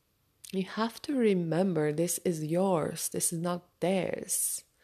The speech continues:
This is not their dream, this is your dream. So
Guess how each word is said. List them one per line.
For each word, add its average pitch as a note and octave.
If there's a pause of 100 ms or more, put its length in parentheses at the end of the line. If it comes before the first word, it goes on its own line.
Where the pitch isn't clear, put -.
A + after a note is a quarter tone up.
(680)
This C#4
is B3
not F#3
their F3+
dream, D#3
this E3+
is D#3+
your D#3+
dream. - (1900)
So D3+